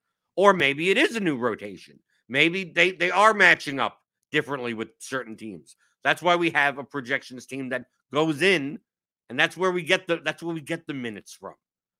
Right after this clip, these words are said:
That's where we get the usage rates from. So a lot of times when you're,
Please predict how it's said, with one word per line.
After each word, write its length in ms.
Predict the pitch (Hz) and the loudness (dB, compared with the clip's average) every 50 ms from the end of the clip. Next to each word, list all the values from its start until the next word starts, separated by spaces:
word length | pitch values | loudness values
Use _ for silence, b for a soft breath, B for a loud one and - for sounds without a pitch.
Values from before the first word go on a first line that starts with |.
| _ _ _ _ | _ _ _ _
That's 160 | - 127 - | -10 -10 -8
where 100 | 147 160 | -8 -8
we 60 | 160 160 | -6 -4
get 160 | 143 160 160 | -6 -6 -6
the 80 | 147 | -6
usage 400 | 127 120 123 113 - - 98 80 | -8 -6 -8 -8 -10 -12 -18 -18
rates 300 | 78 90 95 82 82 - | -14 -14 -14 -14 -14 -18
from. 180 | - - 95 87 _ _ _ _ _ _ _ _ _ _ _ _ _ _ _ _ _ _ _ _ _ _ _ _ _ | -20 -18 -18 -18 _ _ _ _ _ _ _ _ _ _ _ _ _ _ _ _ _ _ _ _ _ _ _ _ _
So 120 | - - 123 | -8 -6 -2
a 20 | |
lot 200 | 131 151 185 208 | 2 4 4 4
of 60 | 190 | 4
times 260 | - 196 202 202 165 | 4 4 4 4 4
when 180 | 131 156 160 160 | 2 0 2 2
you're, 180 | 156 151 127 | 0 -2 -4